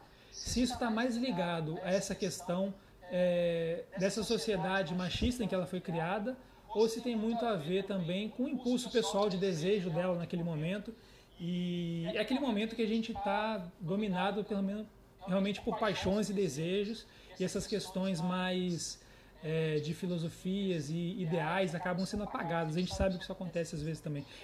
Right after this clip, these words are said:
Eu queria saber da psicologia da Nobelina, o que que tá mais forte nela nesse final?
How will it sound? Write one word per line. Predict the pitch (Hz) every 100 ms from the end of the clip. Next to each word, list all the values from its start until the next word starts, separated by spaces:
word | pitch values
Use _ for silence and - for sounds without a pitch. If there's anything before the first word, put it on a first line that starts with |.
| -
Eu |
queria | 196 233
saber | 220 220 180 208 - - - - 165
da | 202 214
psicologia | - 202 - 226 214 190
da | 208
Nobelina, | 202 180 180 226
o |
que | -
que | 247
tá | - 240
mais | 220 262
forte | - 214 214 190 -
nela | 190 196
nesse | 196 185
final? | - 180 147 127